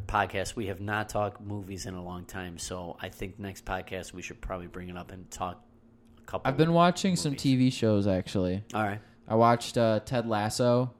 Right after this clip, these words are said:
Speaker 2: which was about, it was kind of like a newly imagined, uh, Major League. There we go.
Speaker 1: Oh,
Speaker 2: That'd be,
Speaker 1: cool.
Speaker 2: like, a very loose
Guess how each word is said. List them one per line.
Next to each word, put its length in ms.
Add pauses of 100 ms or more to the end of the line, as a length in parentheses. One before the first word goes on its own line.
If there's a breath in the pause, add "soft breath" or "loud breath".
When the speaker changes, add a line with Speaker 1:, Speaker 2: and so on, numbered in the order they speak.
(120)
Speaker 2:
which 240
was 560
about, 580 (680 soft breath)
it 140
was 160
kind 300
of 340
like 560 (400)
a 880 (520)
newly 1040 (420)
imagined, 1000 (760 soft breath)
uh, 360
Major 300
League. 320 (600)
There 120
we 60
go. 180 (140)
Speaker 1:
Oh, 40
Speaker 2:
That'd 120
be, 60
Speaker 1:
cool. 80
Speaker 2:
like, 180
a 60
very 240
loose 760